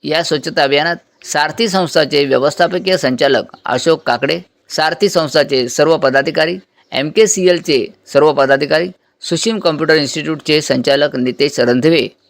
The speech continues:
व त्यांचे सर्व विद्यार्थी यांनी सक्रिय सहभाग नोंदवला व स्वच्छता अभियान यशस्वीरित्या राबवले. याबद्दल सर्व टीमचे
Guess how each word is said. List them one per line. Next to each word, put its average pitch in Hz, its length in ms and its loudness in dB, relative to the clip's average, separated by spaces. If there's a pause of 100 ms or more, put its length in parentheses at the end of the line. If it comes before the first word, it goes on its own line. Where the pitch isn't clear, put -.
व 139 120 2
त्यांचे 160 480 0
सर्व 156 340 2
विद्यार्थी 156 540 0 (300)
यांनी 156 360 0
सक्रिय 156 460 0
सहभाग 127 420 0
नोंदवला 101 480 -4 (320)
व 143 120 -2
स्वच्छता 175 460 -2
अभियान 151 360 -2 (320)
यशस्वीरित्या 127 760 0
राबवले. 101 380 -2 (240)
याबद्दल 131 460 -2
सर्व 127 300 -2
टीमचे 127 520 -4